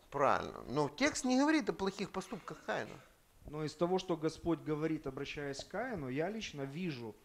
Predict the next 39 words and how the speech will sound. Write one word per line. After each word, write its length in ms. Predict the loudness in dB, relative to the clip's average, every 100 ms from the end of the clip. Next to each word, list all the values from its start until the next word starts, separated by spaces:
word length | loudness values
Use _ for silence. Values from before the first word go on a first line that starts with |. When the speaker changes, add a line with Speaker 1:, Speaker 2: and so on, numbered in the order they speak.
| _ _ _ _ _
Speaker 2:
намёк 400 | -2 0 0 0
на 100 | -2
то, 180 | -2 0
что, 160 | 0 -2
послушай, 500 | -4 0 -2 0 -2
Каин, 340 | 2 2 2
ты 180 | 0 -2
идёшь 260 | 2 2 0
не 80 | -6
в 60 |
ту 120 | -6
сторону. 580 | -6 0 2 2 -2 -8 -18 -20 -6
А 100 | -2
если 260 | 0 0 2
идёшь 240 | 2 2
не 80 | 0
в 80 | -2
ту 100 | -2
сторону, 380 | 4 4 4 2
то, 140 | -2
извините, 600 | -2 -2 -2 -2 -2 -4 -10 -20 _ -2
ну, 260 | 2 2
вот 240 | 4 2 0 -16
с 160 | -6 0
момента, 480 | 2 4 4 2
как 180 | -2 -4
человек 400 | -2 -2 0 -2
свернул, 580 | -2 -2 2 4 6 4 2 -6 -2
он 180 | 0
уже 480 | 2 4 6 6 0 -10 -14 -4
делает 400 | -2 -2 -4 -6
не 120 | -8
то, 260 | -6 -6 -6 -12
Speaker 1:
Не 160 | -4 0
хочу 120 | 2 2
Speaker 2:
неугодно. 100 | 0
Speaker 1:
с 80 | 2
вами 260 | 2 2
спорить, 500 | -2 -2 0 2 0